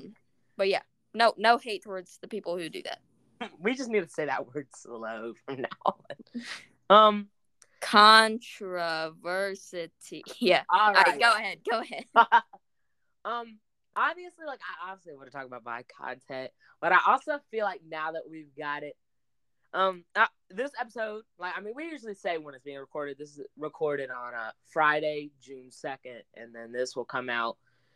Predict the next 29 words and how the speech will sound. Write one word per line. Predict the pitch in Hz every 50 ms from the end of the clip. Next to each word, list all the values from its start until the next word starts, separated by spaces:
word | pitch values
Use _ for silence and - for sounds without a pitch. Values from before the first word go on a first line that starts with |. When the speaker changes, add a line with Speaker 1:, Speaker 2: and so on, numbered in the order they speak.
| _ _ -
Speaker 2:
the | 120 127
morning | 123 120 131 143 156 156 147 139 131 127 123 123 117 _ -
of | - 131 131
June | 123 135 135 131 127 120 113
third, | - 135 139 139 127 120 117 117 110 110 _ -
which, | 127 117 117 113 - _ - - - - _ _ _ _ _ _ _ _ _ _ _ _ _ _ _ _ _ _ _
dang, | - 156 160 156 135 120 127 143
I | 196
have | 269 226 165
a |
lot | 156 156 160 160 - _
to | - 156
do | 139 165 202 214 196 175 143 - - - - -
<laughs> | 294 262 196 -
tomorrow. | - 196 175 175 190 196 185 170 147 139 131 _ _ _ _ _ - _
But, | 170 165 208 214 196
um, | 202 202 196 190 190 180 _ _ -
Speaker 1:
<laughs> | 196 180 _ _ _ _ _ _ _ _ _ _ _ _ _
Yeah. | - 208 196 180 170 160 208 -
Speaker 2:
obviously, | - 220 277 294 269 233 214 196 _ _ 170 160 160 156 156 _ _ _ _ _ _ _
you, | - - 277 285
you | 254 285 302 311 294
stream | 294 - - 220 208 202 190 180 165 147
quite | - 170 143 139 139
a | 131
lot. | 127 123 104 - - _ _ _ _ _ _ _ _ _ _ _ _ _ _ _
Like, | - 165 156 143 - -
Speaker 1:
Yeah. | 170 160 151 _ _ _ _ _ _ _ _ _ _ _ -
Speaker 2:
why? | 151 151 143 123 101